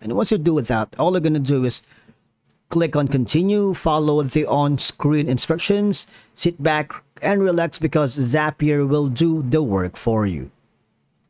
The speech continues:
Okay, so another service that we, I am using right now is called Integrately, because from here you can connect WordPress to Beehive in one click, right? You see the orange button here?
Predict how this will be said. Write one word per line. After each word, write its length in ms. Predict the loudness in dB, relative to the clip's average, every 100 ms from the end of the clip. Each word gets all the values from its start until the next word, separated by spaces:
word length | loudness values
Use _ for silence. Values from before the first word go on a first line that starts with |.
| 0
Okay, 420 | 0 2 0 0
so 200 | 0 0
another 720 | 2 2 2 2 2 2 0
service 480 | 2 2 2 0 0
that 400 | -2 0 0 2
we, 480 | 0 0 -2 -6 -10 _ _ _ _ _ _ _ _ _
I 220 | 0 0
am 340 | 0 0 2
using 340 | 2 2 2 2
right 200 | 0 0
now 300 | 0 0 0
is 240 | 0 -2
called 260 | -2 -2 0
Integrately, 840 | -2 0 0 0 0 2 0 0 -4 _ _ _ _ _
because 340 | 0 2 0
from 300 | 0 0 2
here 100 | 2
you 140 | 2 0
can 160 | 0
connect 340 | 0 0 -2 0
WordPress 540 | 0 0 -2 -2 0
to 100 | 0
Beehive 840 | 0 0 0 2 2 2 2 0 0
in 320 | 0 2 2
one 220 | 2 0
click, 280 | -2 -4 -4 -8 _ _ _ _
right? 300 | -2 -2 -4 _ _ _ _ _ _ _
You 100 | -4
see 200 | 0 2
the 220 | 2 0
orange 280 | 0 0 -2
button 240 | -2 0
here? 300 | 2 0 -2